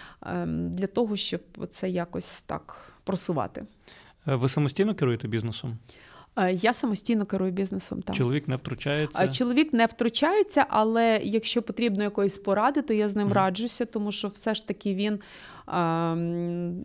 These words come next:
Speaker 1: він працює в серйозній компанії, він хороші має аналітичні здібності, в нього гарні ідеї, дуже багато ідей він мені підказав, е, таких, е,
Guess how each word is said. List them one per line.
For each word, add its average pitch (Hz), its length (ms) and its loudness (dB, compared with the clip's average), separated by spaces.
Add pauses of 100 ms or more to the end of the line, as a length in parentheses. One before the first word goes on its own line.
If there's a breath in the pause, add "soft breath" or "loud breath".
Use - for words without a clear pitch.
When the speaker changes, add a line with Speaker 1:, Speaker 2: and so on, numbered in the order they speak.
(120)
Speaker 1:
він 202 120 0
працює 190 340 -2
в 196 40 -4
серйозній 196 400 0
компанії, 202 580 0
він 190 220 -2
хороші 196 460 -2
має 185 180 4
аналітичні 180 600 0
здібності, 226 540 -2
в 196 40 0
нього 196 240 2
гарні 190 320 2
ідеї, 208 460 2
дуже 190 240 -2
багато 185 380 -2
ідей 185 260 2
він 185 140 0
мені 180 180 0
підказав, 185 520 -2 (100)
е, 175 220 0 (480 loud breath)
таких, 185 520 -2
е, 175 520 0